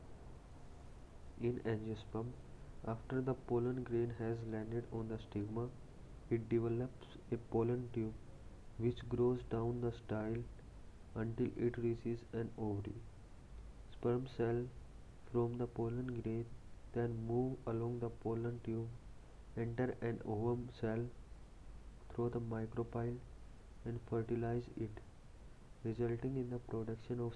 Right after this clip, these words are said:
seed. A successful angiosperm pollen grain containing the male gamete is transported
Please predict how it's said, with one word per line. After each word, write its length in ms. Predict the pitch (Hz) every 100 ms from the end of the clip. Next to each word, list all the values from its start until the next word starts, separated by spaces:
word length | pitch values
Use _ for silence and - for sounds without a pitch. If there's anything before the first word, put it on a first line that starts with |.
| -
seed. 160 | 101 101 - - - - - - - - - - - - - - - - - -
A 300 | 127 131 139 139
successful 580 | 117 - 120 113 - 131 -
angiosperm 720 | 117 113 117 117 - - 120 120 135 139 - -
pollen 340 | 117 117 123 117
grain 300 | 113 113 120 - - - -
containing 540 | - 113 117 117 123 127
the 100 | 123
male 340 | 117 113 120
gamete 360 | 120 117 113 113 - - - - - - -
is 100 | 117 -
transported 800 | - 113 117 - 117 117 - 123